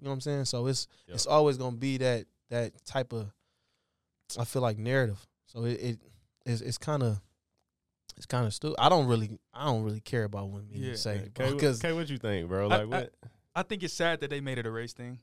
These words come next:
Speaker 2: Yeah.
Speaker 3: You know what I'm saying? 'Cause, uh, I mean, I'm at the point to where I don't really see race, you know what I'm saying, like that. You know, we, we're kinda forced upon to, to see, like,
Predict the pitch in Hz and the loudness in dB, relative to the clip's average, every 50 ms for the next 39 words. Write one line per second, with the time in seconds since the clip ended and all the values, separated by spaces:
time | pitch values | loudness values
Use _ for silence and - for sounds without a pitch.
0 | _ - 127 151 165 120 90 80 80 - 139 143 143 135 135 135 135 123 - 135 | _ -4 0 2 2 2 2 0 -2 -2 -2 0 0 2 2 0 0 0 0 0
1 | 135 131 127 120 - 131 120 120 113 107 110 - - - - 123 120 120 117 117 | 0 0 -2 -2 0 0 0 0 -2 -4 -8 -12 -8 -4 -2 0 0 0 0 0
2 | 113 107 110 113 - _ _ _ _ _ _ _ _ _ _ _ _ _ _ _ | -2 -4 -6 -10 -12 _ _ _ _ _ _ _ _ _ _ _ _ _ _ _
3 | _ _ _ _ _ _ _ _ _ _ _ _ _ - 170 185 185 185 180 202 | _ _ _ _ _ _ _ _ _ _ _ _ _ 0 2 4 4 4 6 6
4 | 214 180 - 151 131 - 151 139 127 - 120 123 123 131 139 127 117 117 113 107 | 6 4 4 2 4 6 4 6 6 4 4 4 4 4 2 2 2 0 0 -2
5 | 101 - - - 139 139 123 110 98 - _ _ _ _ - 107 117 123 123 117 | -4 -4 -2 0 2 2 2 0 -2 -8 _ _ _ _ -8 -2 0 0 0 0
6 | 107 - - - - _ _ _ _ _ - 127 131 131 131 131 123 - - 127 | -2 -4 -10 -12 -16 _ _ _ _ _ -8 -4 -2 -2 0 -2 -2 -2 -2 -4
7 | 120 120 117 123 123 120 - - 113 110 104 - - - 127 123 123 123 120 117 | -4 -4 -6 -8 -10 -10 -8 -8 -8 -6 -8 -8 -2 0 2 2 4 4 2 2
8 | 110 120 117 135 143 139 - - 143 151 - - 147 123 113 - - - 151 147 | 0 2 4 4 4 4 6 6 4 4 4 2 -2 -2 -4 -10 -8 -4 -4 -2
9 | 143 - - 123 117 - 127 117 113 113 110 - - - 113 110 107 104 - _ | -4 -4 -6 -8 -6 -4 -4 -2 -2 -2 -4 -6 -6 -6 -6 -6 -6 -8 -12 _
10 | _ _ _ _ _ _ _ _ _ _ _ - 117 - 117 110 - - 139 131 | _ _ _ _ _ _ _ _ _ _ _ -14 -8 -8 -6 -6 -2 0 0 0
11 | 120 113 110 104 101 | 0 0 -2 -4 -6